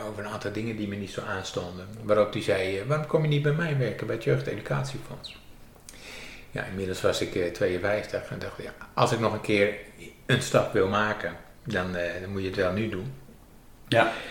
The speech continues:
Speaker 1: Dus ik kwam daar niet voor, maar ik heb het wel gedaan en dat is me uitstekend bevallen. Ik ben in februari tweeduizend achttien, eh, voor twee dagen per week bij het Jeugdeducatiefonds gaan werken. Dat moest ik wel verkopen aan mijn kinderen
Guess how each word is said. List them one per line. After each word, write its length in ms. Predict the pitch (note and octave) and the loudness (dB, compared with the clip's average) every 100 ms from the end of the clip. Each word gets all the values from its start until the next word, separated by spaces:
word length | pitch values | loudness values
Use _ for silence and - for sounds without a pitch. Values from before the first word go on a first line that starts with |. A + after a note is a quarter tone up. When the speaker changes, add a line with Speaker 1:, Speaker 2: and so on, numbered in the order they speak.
| - - - - | -12 -14 -16 -4
Speaker 1:
Dus 120 | A2+ | -2
ik 100 | A2+ | 6
kwam 200 | C#3 C3+ | 8 10
daar 140 | A#2+ | 10
niet 180 | B2+ C3+ | 10 8
voor, 240 | - A2 | 8 6
maar 100 | C3+ | 6
ik 60 | C3+ | 4
heb 80 | A#2+ | 2
het 100 | - | 8
wel 160 | C3 | 8
gedaan 680 | A#2+ B2+ B2+ G2 C3 C3+ - - | 10 8 8 6 2 2 0 -10
en 120 | G2+ | -6
dat 120 | G2+ | -6
is 100 | F#2+ | -4
me 120 | A2 F#2 | -4 -4
uitstekend 600 | A#2 - C#3+ A2 G2 F#2 | -4 0 2 2 0 -4
bevallen. 460 | - F#2+ G2+ C3+ - - - - - - - - - - | -4 -2 -2 -6 -12 -20 -18 -18 -18 -18 -18 -18 -18 -8
Ik 80 | A2+ | -2
ben 120 | G#2 | 0
in 80 | G2+ | 4
februari 560 | A#2+ G#2 A2 G#2+ G2+ | 4 6 6 8 6
tweeduizend 420 | F#2+ G#2+ G2+ F#2 - | 8 8 8 2 -2
achttien, 400 | F#2 - G#2 F#2+ | -4 -2 -2 -2
eh, 60 | F2+ F2+ F#2 | -4 -4 -6
voor 140 | - | -4
twee 220 | G#2 A2+ G#2 | 4 8 8
dagen 220 | G2 - | 8 6
per 120 | G#2 | 4
week 200 | G2 F#2 | 4 4
bij 80 | G2 | 0
het 100 | - | 0
Jeugdeducatiefonds 920 | G#2 - G2+ - C3 C3 - B2 - | 0 -2 -8 -2 -2 -2 -2 -2 -2
gaan 120 | A2+ | -2
werken. 420 | G#2+ G#2 G#2 C3+ - - - - | -2 -2 -4 -8 -10 -16 -18 -6
Dat 120 | A2 | 2
moest 160 | B2 C3 | 6 6
ik 60 | |
wel 180 | B2 C3 | 8 8
verkopen 480 | C3 - D3+ C#3+ B2+ | 8 6 8 8 4
aan 80 | A2 | 2
mijn 120 | A2 | -2
kinderen 440 | D#3 B2+ F#2+ B2+ | 2 2 2 -2